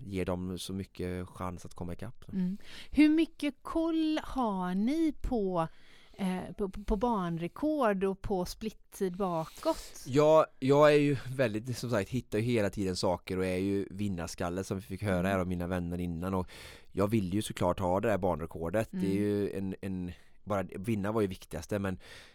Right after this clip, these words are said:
Speaker 1: jag går igång på det också.
Speaker 2: Mm.
Speaker 1: Och så samtidigt så var det också en liten drivkraft för mig. Så jag sa till Adriel att vi ska sätta upp som mål om vi kan göra sju tjugonio.
Speaker 2: Mm.
Speaker 1: Eh, det gamla banrekordet var sju trettionio. Så, så ska det mycket till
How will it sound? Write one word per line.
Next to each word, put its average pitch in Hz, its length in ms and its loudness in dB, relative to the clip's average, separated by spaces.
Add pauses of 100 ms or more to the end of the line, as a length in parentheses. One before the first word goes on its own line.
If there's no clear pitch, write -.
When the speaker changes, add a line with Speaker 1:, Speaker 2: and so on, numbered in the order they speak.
(140)
Speaker 1:
jag 92 180 -4
går 110 100 4
igång 104 240 2
på 104 80 -2
det 98 80 4
också. - 320 -2
Speaker 2:
Mm. 107 80 4
Speaker 1:
Och 98 80 0
så 101 60 -6
samtidigt 104 540 -4
så - 80 -6
var 123 120 2
det 117 80 4
också - 260 -2
en 95 40 -2
liten 95 240 -6
drivkraft 101 500 -4
för - 60 -6
mig. 104 180 0
Så 101 80 -4
jag 92 120 0
sa 104 140 -2
till 98 180 0
Adriel 90 200 -2
att 90 160 -4 (440)
vi 98 80 -10
ska 98 100 -6
sätta - 240 -2
upp - 120 -4
som 120 140 2
mål 92 280 2
om 92 80 0
vi 92 60 -4
kan 104 160 -2
göra 104 260 2
sju 110 200 2
tjugonio. 101 560 0 (160)
Speaker 2:
Mm. 190 180 0 (420)
Speaker 1:
Eh, 92 60 -6 (440)
det 101 80 -6
gamla 98 200 -2
banrekordet 95 380 -2
var 85 80 -6
sju 95 140 -4
trettionio. 92 640 -4 (140)
Så, 90 460 -2 (360)
så - 200 -6
ska 95 240 -4
det 95 80 -2
mycket - 380 -6
till 87 400 -4